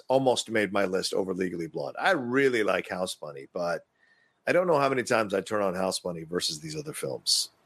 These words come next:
Uh, so, but I, maybe I should have put it on over Van Wilder.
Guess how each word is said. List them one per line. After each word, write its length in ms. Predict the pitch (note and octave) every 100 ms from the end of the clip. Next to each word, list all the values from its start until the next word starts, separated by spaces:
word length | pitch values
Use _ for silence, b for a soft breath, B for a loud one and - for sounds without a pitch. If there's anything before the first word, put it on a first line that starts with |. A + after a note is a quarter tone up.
| _ -
Uh, 260 | D2 C#2
so, 380 | C2+ - B1+ - _ _
but 140 | - D3
I, 40 | C#3
maybe 280 | C4+ A3+ G3+
I 20 |
should 140 | E3 E3+
have 80 |
put 120 | D3+ C3+
it 60 |
on 160 | B2 A2
over 220 | G2 F#2+
Van 220 | F2+ E2+
Wilder. 420 | E2 E2+ D2+ -